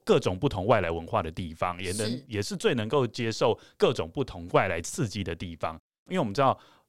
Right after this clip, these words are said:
Speaker 1: 海史密斯后来在六岁之后是跑到纽约，呃，而且他是在曼哈顿居住哦。
Speaker 2: 是。
Speaker 1: 对，即使在那个地方，我们可以看得出来，其实同志也是一个不能说的秘密。
Speaker 2: 没错。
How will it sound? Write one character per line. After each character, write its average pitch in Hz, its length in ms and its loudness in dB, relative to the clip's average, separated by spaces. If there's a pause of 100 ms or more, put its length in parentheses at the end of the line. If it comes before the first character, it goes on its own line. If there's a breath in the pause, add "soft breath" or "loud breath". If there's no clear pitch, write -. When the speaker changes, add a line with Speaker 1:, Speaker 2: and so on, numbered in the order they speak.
Speaker 1:
海 127 140 0
史 107 160 -6
密 120 140 0
斯 123 160 0
后 123 260 4
来 90 140 0
在 120 100 2
六 123 180 4
岁 113 140 -2
之 104 160 -4
后 110 140 0
是 120 160 -4 (100)
跑 78 180 -8
到 117 120 2
纽 80 180 -8
约， 85 100 -6 (200)
呃， 131 180 0
而 156 80 0
且 139 100 -2
他 110 140 -2
是 120 80 -8
在 117 140 -2
曼 113 180 0
哈 98 140 0
顿 90 200 -4
居 85 160 -10
住 98 280 -8
哦。 - 200 -10
Speaker 2:
是。 180 280 -12 (100)
Speaker 1:
对， - 180 2 (140 loud breath)
即 226 160 -4
使 220 100 -6
在 190 120 0
那 226 240 0
个 165 100 2
地 127 260 0
方， 101 200 2
我 90 40 0
们 90 120 -4
可 151 80 -2
以 135 40 0
看 143 180 -2
得 104 100 0
出 107 220 -2
来， 85 200 0 (240 loud breath)
其 131 240 -2
实 127 140 -2
同 98 320 -2
志 131 180 0
也 85 160 -4
是 113 180 -4
一 90 120 -4
个 101 100 2
不 107 140 2
能 82 120 -2
说 85 200 2
的 82 80 -4
秘 87 160 -4
密。 87 280 -6
Speaker 2:
没 190 160 -8
错。 180 300 -14